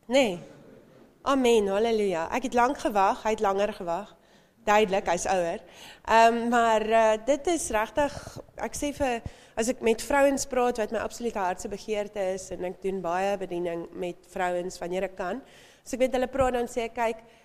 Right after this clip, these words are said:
dis die moeite werd om vir dit te wag, want dit bepaal die uitkoms van jou lewe."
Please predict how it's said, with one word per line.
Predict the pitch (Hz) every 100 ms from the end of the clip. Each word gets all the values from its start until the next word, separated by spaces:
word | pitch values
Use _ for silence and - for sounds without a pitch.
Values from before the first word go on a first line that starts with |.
| _ _ _
dis | 240 240
die | 254
moeite | 220 220 208
werd | 196 196
om | 196
vir | 190
dit | 175 170
te | 190
wag, | 165 175 160 - - _ _
want | 202 208
dit | 208 226
bepaal | 233 - 269 254 240
die | 202 190 190 -
uitkoms | 233 240 - 208
van | - 185
jou | 180
lewe." | 185 254 220 156 104